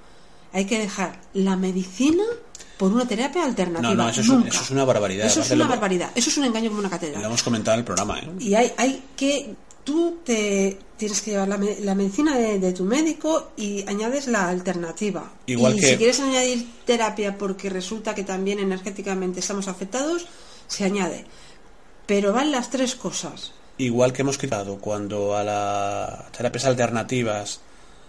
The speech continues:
Speaker 2: se les ha denostado, se les ha, digamos, poco menos que, bueno, pues hablando de, de, bueno, últimamente hay una campaña de, incluso del gobierno de España,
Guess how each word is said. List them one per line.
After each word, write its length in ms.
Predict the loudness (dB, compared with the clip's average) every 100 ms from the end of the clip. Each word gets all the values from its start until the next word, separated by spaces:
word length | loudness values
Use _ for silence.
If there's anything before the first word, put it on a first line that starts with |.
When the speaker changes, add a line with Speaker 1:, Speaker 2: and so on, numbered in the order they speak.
| -20 -20 -10
Speaker 2:
se 200 | -2 -2
les 200 | 0 0
ha 80 | 0
denostado, 580 | 0 0 2 4 2 -2
se 140 | -4
les 180 | -4 -2
ha, 480 | 0 2 4 2 -2 -10 -20 -16
digamos, 280 | -4 0 0
poco 220 | 0 0 2
menos 280 | 0 -2
que, 680 | -2 -2 -2 -2 -2 -4 -4
bueno, 220 | -2 -4 -2
pues 180 | -4
hablando 400 | -4 0 2 2
de, 320 | 2 2 2 -2 -14 -20 -20 -20 -20 -8
de, 380 | -4 -2 0 2
bueno, 240 | 2 2
últimamente 560 | 0 0 4 4 6 4
hay 80 | 4
una 140 | 2
campaña 560 | 0 2 2 4 2 0
de, 80 |
incluso 200 | -2 -2
del 100 | 0
gobierno 440 | 0 2 2 2 0
de 80 | -2
España, 500 | 0 0 2 0